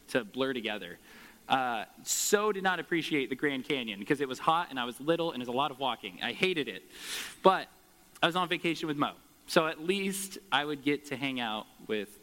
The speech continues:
my bro. Uh, if you can't tell, Mo's a few years older than me. He's, uh, four years older than me.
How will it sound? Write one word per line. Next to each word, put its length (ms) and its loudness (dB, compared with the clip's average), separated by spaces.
my 200 -2
bro. 360 -6
Uh, 260 -2
if 120 0
you 80 -2
can't 260 -2
tell, 240 2
Mo's 260 0
a 40 -14
few 180 0
years 220 2
older 240 -2
than 100 -10
me. 260 -4
He's, 320 -2
uh, 200 -2
four 280 -2
years 200 -6
older 220 -4
than 140 -2
me. 180 -2